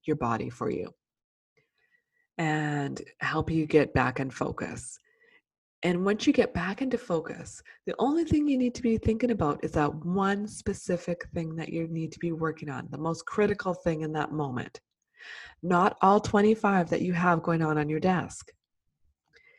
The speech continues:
You know, as a side note, that's another thing that I'll just mention as in the, while we're in the overwhelm, which I wasn't planning on talking, it wasn't on my list, but a little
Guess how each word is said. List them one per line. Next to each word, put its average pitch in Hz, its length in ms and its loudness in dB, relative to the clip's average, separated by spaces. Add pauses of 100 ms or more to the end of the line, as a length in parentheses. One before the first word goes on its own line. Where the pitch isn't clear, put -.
(260)
You 175 80 2
know, 160 80 6
as 165 180 8
a 160 60 8
side 240 400 6
note, 104 240 -2
that's 170 220 0
another 156 260 2
thing 135 180 -2
that 135 120 4
I'll 131 100 6
just 135 220 -2
mention 135 340 0
as 139 280 -2
in 151 160 -2
the, 147 180 0
while 123 240 4
we're 127 80 4
in 127 100 4
the 127 120 0
overwhelm, 156 400 4
which 190 140 2
I 190 40 4
wasn't 196 240 6
planning 139 260 6
on 135 120 2
talking, 160 340 2
it 180 80 2
wasn't 151 220 6
on 139 60 4
my 113 80 4
list, 135 360 4
but - 220 4 (880)
a 196 40 8
little 185 220 6